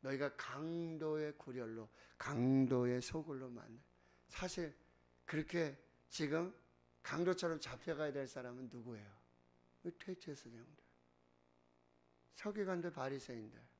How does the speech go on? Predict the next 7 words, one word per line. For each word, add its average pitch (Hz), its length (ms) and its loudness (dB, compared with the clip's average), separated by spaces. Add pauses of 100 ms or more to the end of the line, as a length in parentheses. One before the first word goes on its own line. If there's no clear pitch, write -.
(760)
장로들이 185 680 0 (560)
강도 233 360 4
짓을 208 280 0
하고 208 240 0
있는 135 260 -2
거예요, 131 180 -14
지금. - 220 -20